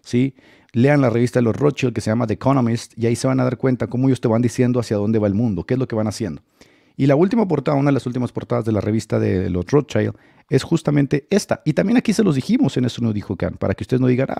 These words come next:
"Ay, no, ese es mentiroso". Simplemente hay que saber leer los tiempos y esta es una de las últimas revistas, esta es una de las últimas portadas de la revista de los Rothschild, que te lo dicen así, ¿no? Tenemos un problema que tenemos que solucionar. Tenemos un problema con el que tenemos que tratar.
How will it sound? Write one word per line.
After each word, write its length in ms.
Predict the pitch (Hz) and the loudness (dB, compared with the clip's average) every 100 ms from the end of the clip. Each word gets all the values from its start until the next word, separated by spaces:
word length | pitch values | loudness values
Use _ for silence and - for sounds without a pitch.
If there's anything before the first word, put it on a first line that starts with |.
| - | -4
"Ay, 100 | 175 | -2
no, 200 | 170 185 | -2 -4
ese 180 | 170 160 | -6 -4
es 60 | |
mentiroso". 480 | 175 175 147 143 - _ _ _ - _ _ - | -2 -2 -4 -6 -8 _ _ _ -20 _ _ -8
Simplemente 540 | 113 110 131 127 127 | -4 0 4 4 2
hay 40 | |
que 100 | 113 | 0
saber 240 | 120 110 110 | 2 2 2
leer 160 | 117 | 0
los 140 | 117 107 | 0 0
tiempos 400 | 139 120 113 - | 0 0 -2 -2
y 80 | 127 | -2
esta 160 | 120 | -2
es 80 | 127 | -2
una 160 | 131 131 | 0 2
de 60 | |
las 160 | 120 101 | 2 0
últimas 340 | 131 120 123 113 | -2 -2 0 0
revistas, 520 | 113 107 - 120 - - _ _ | 0 0 0 -2 -4 -20 _ _
esta 160 | - 127 | -4 0
es 40 | |
una 120 | 135 | 4
de 60 | 135 | 4
las 140 | 113 | 2
últimas 300 | 135 131 127 | 0 2 2
portadas 560 | - 127 131 123 139 - _ - - _ | 0 2 4 4 2 -2 _ -20 -20 _
de 80 | 110 | 0
la 100 | 110 | 2
revista 340 | 104 113 - | 2 0 2
de 60 | 120 | 4
los 140 | 107 | 4
Rothschild, 500 | 123 139 - 131 135 _ _ _ _ | 6 4 4 0 0 _ _ _ _
que 120 | 143 | 0
te 100 | 151 | 4
lo 80 | 147 | 6
dicen 260 | 180 - | 4 2
así, 260 | 170 - 170 | -2 2 2
¿no? 160 | 139 175 _ | 2 -2 _
Tenemos 340 | 139 160 175 | 2 2 2
un 100 | 180 | 0
problema 420 | - 151 135 143 156 | 4 4 6 6 4
que 120 | 127 | 2
tenemos 340 | 120 127 131 | 2 2 0
que 80 | - | -2
solucionar. 600 | - 120 107 117 120 - _ _ _ - _ - | 0 0 0 -2 -2 -6 _ _ _ -20 _ -6
Tenemos 260 | 127 139 | 0 0
un 80 | 147 | 0
problema 320 | 135 143 139 | 2 4 4
con 120 | 139 120 | 4 2
el 60 | |
que 80 | 113 | 0
tenemos 320 | 110 123 131 | 0 0 0
que 80 | - | 0
tratar. 440 | - 110 - - | 2 2 2 -2